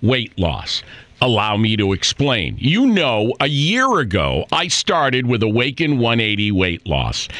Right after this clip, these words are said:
and had incredible success losing weight.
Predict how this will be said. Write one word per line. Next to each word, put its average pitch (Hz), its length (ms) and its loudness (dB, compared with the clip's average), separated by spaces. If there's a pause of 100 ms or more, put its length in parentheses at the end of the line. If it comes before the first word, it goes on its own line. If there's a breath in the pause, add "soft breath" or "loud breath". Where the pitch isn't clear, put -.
(280 loud breath)
and 131 220 0
had 127 340 2
incredible 165 840 0
success 110 760 -2 (140)
losing 143 840 2
weight. 113 500 0